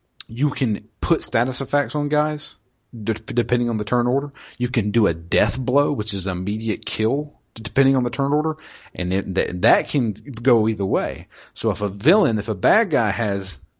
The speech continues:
death blow, he can kill one of my guys in one hit. But if I can knock him down the turn order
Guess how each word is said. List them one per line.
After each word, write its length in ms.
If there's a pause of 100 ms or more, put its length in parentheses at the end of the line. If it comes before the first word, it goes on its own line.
(140)
death 300
blow, 200
he 120
can 160
kill 180
one 160
of 60
my 240
guys 360
in 120
one 100
hit. 260 (220)
But 100
if 140
I 60
can 240
knock 260
him 160
down 240
the 80
turn 320
order 380